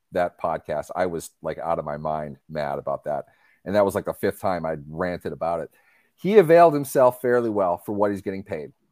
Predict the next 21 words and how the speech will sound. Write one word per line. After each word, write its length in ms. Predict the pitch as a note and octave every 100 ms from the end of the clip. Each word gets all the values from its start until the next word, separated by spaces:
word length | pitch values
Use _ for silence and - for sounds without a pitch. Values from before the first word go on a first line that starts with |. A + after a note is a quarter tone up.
| _ _
Okay. 440 | E2+ - E2+ F#2 -
There, 180 | G2 G#2+ -
there's 200 | C3 D#3
a 100 | C3
dollar 600 | - A#2 C#3 D3+ D3+ D3
to 80 | D3
value 540 | A2+ A2+ A#2+ A#2+ A2+
ratio 520 | G2+ G#2 G#2 - G2 F2
here 180 | F#2
that 140 | F2+ -
you 80 | F#2
have 120 | F2
to 80 | -
pay 160 | F#2
attention 420 | F2 F2 D#2+ - _
to. 120 | C#2 _ _ _
Nobody 600 | G2+ C3 E3+ D3+ A#2 F#2 - _
thinks 280 | B2+ G2+ -
that 180 | A2 F#2+
he's, 260 | G#2+ G2+
like, 200 | G#2+ G2